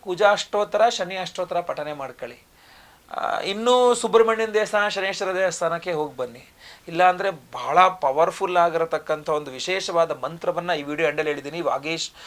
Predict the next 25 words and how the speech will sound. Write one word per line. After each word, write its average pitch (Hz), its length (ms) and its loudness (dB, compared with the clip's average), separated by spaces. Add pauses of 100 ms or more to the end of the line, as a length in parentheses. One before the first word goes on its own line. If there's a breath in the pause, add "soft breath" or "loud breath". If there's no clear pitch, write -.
(220 loud breath)
ವಾಗ-, 143 300 4
ಇದ್ರದ್ದು 143 400 -8
ಹೋ-, 127 280 -6
ಮಂತ್ರ 160 260 2 (1160)
ಒಂದು, 139 480 -4 (340 loud breath)
ಆ, 107 360 0
ಏನು, 151 360 -2
ವಾಗೀಶ್ವರಿ 185 680 2
ಹೋಮವನ್ನ 180 460 0
ನಾವು 165 220 4
ಮಾಡ್ತಾ 151 240 -2
ಇದ್ದೀವಿ. 170 220 0
ಅದರದ್ದೇ 165 340 0
ಒಂದು, 165 420 -2 (320 loud breath)
ಆ, 135 380 0
ಮಂತ್ರವನ್ನ 185 500 -2
ತಿಳಿಸಿದ್ದೇನೆ. 170 400 0
ಆ 170 40 4
ಮಂತ್ರವನ್ನ 180 400 -4
ಡೈಲಿ 220 640 -2
ನೀವು 202 200 -6
ಶ್ರವಣ 180 380 2
ಮಾಡಿ 151 300 -2
ಕೇಳಿಸ್ಕೊಳ್ಳಿ 202 520 0
ಸಾಕು, - 360 -10